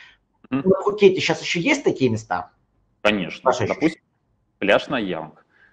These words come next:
Speaker 1: А, там немного народа, он не сильно раскручен, а, жильё там не очень дорогое, а перспективы пляжа очень большие. Тот же самый пляж Найтон, тоже очень интересен. А, пляж Бангтао, тоже не менее интересен.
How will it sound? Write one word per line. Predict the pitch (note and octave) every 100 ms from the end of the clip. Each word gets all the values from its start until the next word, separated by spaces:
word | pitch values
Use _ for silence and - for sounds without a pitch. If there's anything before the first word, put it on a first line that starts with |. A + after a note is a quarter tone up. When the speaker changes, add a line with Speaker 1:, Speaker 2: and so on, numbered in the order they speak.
| -
Speaker 1:
А, | F#2 F2+ F2 E2+ F2 F2 E2+
там | A#2+
немного | C#3 D3+ B2
народа, | A2+ F#2+ F2+ F#2 B2+ F#3 D3+
он | A#2+ A2+
не | A2+ G#2+
сильно | - C3+ G2+
раскручен, | F#2+ - F#2 F#2 C#3 D#3 F3+ _
а, | G#2 G2 F#2+ F#2+
жильё | F2+ A#2 C3 C3
там | - G2+
не | A2
очень | G2+ G#2
дорогое, | G2+ F#2 F2+ F2+ G#2+ C3
а | - G2 F#2
перспективы | F2+ F#2+ - - D3 D#3
пляжа | G#2 A2+ A2
очень | - G2+
большие. | B2 - F2+ D#2+ D#2+ _ _ _ _ -
Тот | G#2+
же | D#3
самый | D#3 D3 D3
пляж | A2 A#2+ C3+ -
Найтон, | C3+ C#3+ G2+ F2 E2+
тоже | - A2 G2
очень | F2 F#2+
интересен. | F2+ F#2+ F2+ E2+ - E2
А, | E2 E2
пляж | - G#2+ C3
Бангтао, | C3 D#3+ - F#2 E2+ E2 D#2+ - _ _ _ _
тоже | - A2+ A2
не | G2+
менее | G2 F#2 F2+
интересен. | - G2 F2+ - D#2+ D#2